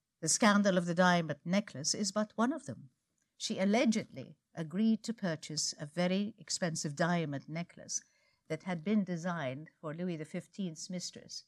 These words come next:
Madame du Barry. This at the time when France was in a shambles economically.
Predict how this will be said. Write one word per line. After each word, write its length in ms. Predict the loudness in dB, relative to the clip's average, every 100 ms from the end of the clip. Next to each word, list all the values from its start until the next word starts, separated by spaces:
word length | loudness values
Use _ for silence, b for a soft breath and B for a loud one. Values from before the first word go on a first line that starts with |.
| -10
Madame 400 | -4 0 0 -2
du 140 | -6
Barry. 420 | -2 -2 -2 -6 -12 _ _ _ _ _ _ _ _ _ _ _ -12 2
This 280 | 4 4 -2 -6 -6
at 100 | -4
the 80 | 0
time 320 | 2 4 2
when 140 | -2
France 560 | -2 -2 -2 -4 -8 -10 -18 _ _ _ -10
was 140 | -8
in 80 | -6
a 40 |
shambles 680 | -4 2 2 2 -2 -6 -6 -6 _ -16
economically. 720 | -8 -4 -4 -4 -10 -20